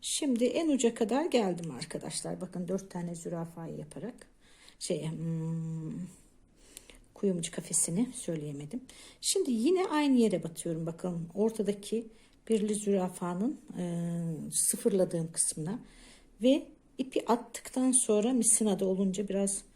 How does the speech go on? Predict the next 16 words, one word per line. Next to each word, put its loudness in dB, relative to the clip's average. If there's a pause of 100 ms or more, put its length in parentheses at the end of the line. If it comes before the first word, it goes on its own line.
(640)
zor 0
olabilir -2
burası -2
inşallah. -4 (1160)
Evet, -12 (580)
gösterebilirim -8
rahatça. -14 (440)
Şimdi -2
ipimi 2
çekmeden 2
önce 0
arkadaşlar -2
misinamı 6
yatırıyorum 2
buraya. -8 (1120)
Ve 4